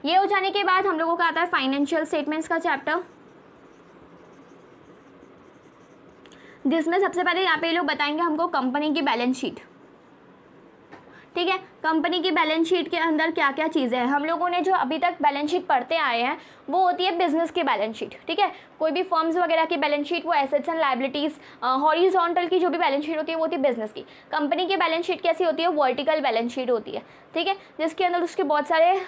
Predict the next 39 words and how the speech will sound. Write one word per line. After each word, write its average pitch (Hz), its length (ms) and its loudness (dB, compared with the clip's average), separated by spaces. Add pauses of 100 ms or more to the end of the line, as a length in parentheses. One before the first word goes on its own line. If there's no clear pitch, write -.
main 294 300 0
heading 330 320 -2
होती 320 280 -2
है, 330 180 0
sub 285 220 0
heading 294 260 0
होती 302 240 0
है, 311 200 2
सेक्शंस 311 220 -2
भी 349 60 0
बहुत 277 240 0
सारे 320 180 2
बनते 269 340 -2
हैं 302 160 -4 (300)
कि 330 100 -2
इस 320 80 -4
particular 302 540 -2
चीज़ 302 280 -2
का 320 120 0
main 294 320 -2
heading 285 300 -2
क्या 285 140 0
है, 269 180 0
current 277 320 0
assets 269 240 -4
का 302 120 0
main 269 220 -4
heading 269 340 -2
क्या 277 120 2
है, 254 220 0 (240)
ठीक 311 120 -4
है, 359 80 2
current 302 300 -2
liabilities 285 540 -2
की 277 100 -10
क्या 277 180 0
main 269 240 -2
heading 262 380 -2
है, 262 100 -2